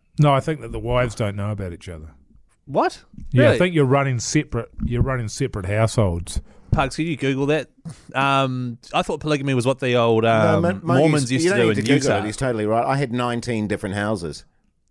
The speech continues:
Speaker 2: Really?
Speaker 3: Yeah.
Speaker 2: And then so w-, you'd,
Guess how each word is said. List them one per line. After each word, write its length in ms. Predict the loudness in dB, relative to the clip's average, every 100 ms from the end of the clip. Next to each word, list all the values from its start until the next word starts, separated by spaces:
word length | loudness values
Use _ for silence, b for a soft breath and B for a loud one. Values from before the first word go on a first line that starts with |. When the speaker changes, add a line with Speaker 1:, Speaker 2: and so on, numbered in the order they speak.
| _ _ _ _ -4
Speaker 2:
Really? 380 | 0 0 -2 -4
Speaker 3:
Yeah. 240 | -2 -4 -8 _ _ _ _ _ _ _ _ _ _ _ _ -6
Speaker 2:
And 120 | -2
then 180 | -2 0
so 360 | 0 2 0
w-, 240 | -2 -10 -4
you'd, 320 | -2 -2